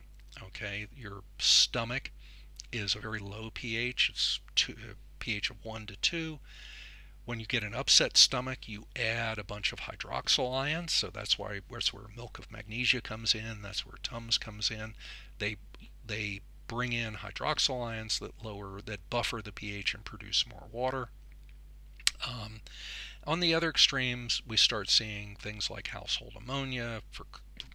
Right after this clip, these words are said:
cleaning glass, cleaning things, uh, household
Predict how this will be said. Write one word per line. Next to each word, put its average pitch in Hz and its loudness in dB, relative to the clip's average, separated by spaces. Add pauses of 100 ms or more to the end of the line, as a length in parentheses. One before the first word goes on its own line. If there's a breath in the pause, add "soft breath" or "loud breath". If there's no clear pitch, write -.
(140)
cleaning 104 -8
glass, 107 2
cleaning 107 -2
things, 104 -2 (640 loud breath)
uh, 101 -2
household 107 2